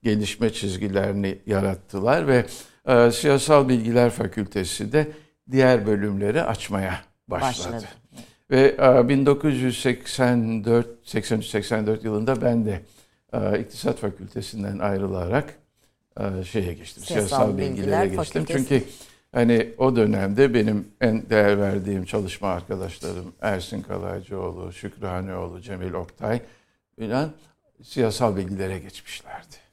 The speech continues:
Speaker 2: Evet, o bir ekip de bir, bir
Speaker 1: Ekipte.
Speaker 2: tarafta.
Speaker 1: Yani onun da sebebi çok enteresandır. Yani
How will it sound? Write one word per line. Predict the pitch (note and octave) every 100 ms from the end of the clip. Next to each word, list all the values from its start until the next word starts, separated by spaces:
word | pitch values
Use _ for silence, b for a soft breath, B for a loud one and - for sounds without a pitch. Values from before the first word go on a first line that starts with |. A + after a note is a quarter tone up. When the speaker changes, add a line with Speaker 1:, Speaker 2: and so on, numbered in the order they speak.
| -
Speaker 2:
Evet, | D#3 A#2+ D#3
o | D#3+
bir | F3
ekip | D3+ - F3 -
de | D3 C3
bir, | C3+ -
bir |
Speaker 1:
Ekipte. | A#2+ C#3
Speaker 2:
tarafta. | C3 B2+ E3 E3+ G#3+ E3
Speaker 1:
Yani | D#3+
onun | F3 G3 F#3
da | D3
sebebi | D3+ D#3 C#3 C3+
çok | D3+ D3
enteresandır. | G#2+ G#2 A2 G2+ G2 - A#3 - A2+ G#2 - B B -
Yani | C#3 C3 B2+ -